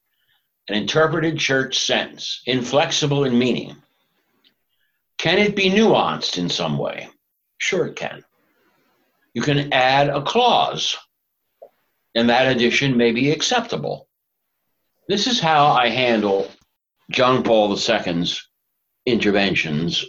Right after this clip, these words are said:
on the subject of capital punishment. I don't want to tell you how great a fan of capital punishment I am. <laughs> And <laughs> the, the Pope doesn't seem to be a fan of it at all.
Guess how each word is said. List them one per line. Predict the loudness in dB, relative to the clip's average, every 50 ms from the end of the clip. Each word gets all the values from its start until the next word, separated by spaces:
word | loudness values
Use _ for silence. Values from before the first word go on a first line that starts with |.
| -8 -6
on | -2 0 0 2 2 2 0 0 -2
the | -2 -4
subject | -2 0 0 0 0 0 -2 -4 -4 -2
of | -4 -4 -2
capital | -2 -2 -2 -2 -2 -4 -6
punishment. | -4 -4 -4 -2 -2 -4 -6 -8 -10 -16 -20 _ _ _ _ _ _ _ _ _ _ _ _ _ _ _ _ _ _ -20 -20 -20 -20 -20 -20 -20 -20 -20 -20 -10 _
I | -2 2 2
don't | 4 4 4 4
want | 4 4 2
to | 2
tell | 0 0 0 2 2 2
you | 2 2 2 0
how | 2 2 0 0
great | 0 0 2 2 2 0
a | 0
fan | -2 -2 -2 0 0 0 0 0
of | 0 -2 -2
capital | -2 -2 -2 -2 -2 -2 -4 -2
punishment | -4 -4 -4 -2 -2 -2 -4 -4 -6 -6 -8 -8 -6
I | -4 -2 -2
am. | -2 -2 -4 -6 -10 -12 -14 -16 -18 _ _ _ -10
<laughs> | -10 -8 -6 -6 -6 -6 -6 -6 -6 -6 -6 -6 -8 -8 -8 -10 _ _ _ -20 -20 -6 -2 0
And | 0 2 2 0 0 -2
<laughs> | -2 -2 -2 0 -2 0 2 0 0 0 -2 -6 -6 -6 -6 -6 -10 -18 -20 -12 -4
the, | 0 0 0 0 -2 -10 -16 -20 -20 _ _ _ _ _ _ _ _
the | -2 0
Pope | 2 4 4 4 4 4 2
doesn't | 2 2 2 2 2
seem | 2 2 2 2
to | 2
be | 2 2 2
a | 2
fan | 0 0 -2 0 0 0
of | 0 2
it | 2 2 2
at | 2 2
all. | 2 0 0 0 -2 -4 -8 -10 -14